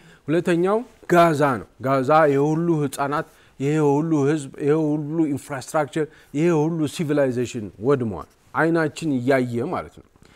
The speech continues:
ላለፉት አንድ ዓመታት exactly የዛሬ ዓመት ጀምሮ ጋዛ የሚባለው አጠቃላይ ሙሉ ለሙሉ ሲወድም አይተናል አይደለ? And ይሄ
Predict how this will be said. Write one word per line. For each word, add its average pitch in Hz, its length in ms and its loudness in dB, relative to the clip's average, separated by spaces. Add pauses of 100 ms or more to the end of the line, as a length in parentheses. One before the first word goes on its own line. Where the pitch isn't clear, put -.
(160)
ላለፉት 143 480 -2 (120)
አንድ 175 220 2
ዓመታት 113 400 -2
exactly 131 540 -2
የዛሬ 127 420 2
ዓመት 127 320 -4
ጀምሮ 151 320 0 (400)
ጋዛ 156 220 4
የሚባለው 117 460 0
አጠቃላይ 123 480 -4 (340)
ሙሉ 185 300 0 (100)
ለሙሉ 147 380 0
ሲወድም 156 480 0 (160)
አይተናል 147 520 -2
አይደለ? 202 280 -6 (600)
And 151 280 6 (140)
ይሄ 151 200 0